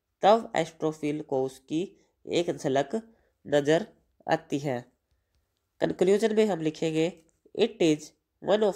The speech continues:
the best sonnet sequence in the history of English literature।" कितने सोनेट्स हैं ए-, एस्ट्रोफिल and स्टेला में? वन हंड्रेड एट सोनेट्स हैं and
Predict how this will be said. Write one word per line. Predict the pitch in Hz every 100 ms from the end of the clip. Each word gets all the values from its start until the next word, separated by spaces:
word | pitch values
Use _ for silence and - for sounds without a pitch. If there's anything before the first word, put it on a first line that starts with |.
| 156
the | 156
best | 143 151 175 -
sonnet | - - 156 160
sequence | 156 - - 135 139 156 156 _ _ _ -
in | 208 190
the | 156 143
history | 143 - 185 202
of | 147 143 160 - _ _ _ -
English | 147 147 151 170 - _ _ -
literature।" | 151 160 151 - 123 - _ _ - - _ _
कितने | 175 170 190
सोनेट्स | 196 185 185 190 208
हैं | 196 202 -
ए-, | 165 -
एस्ट्रोफिल | 175 - 180 180 185
and | 175
स्टेला | 170 - 180 175 180
में? | 180 240 - _ _ _ _ -
वन | 151 165 202
हंड्रेड | 220 180 156 139 143 165 - _ -
एट | 185 208
सोनेट्स | - 143 135 147 -
हैं | 190 208 - _ _ _ -
and | 143 170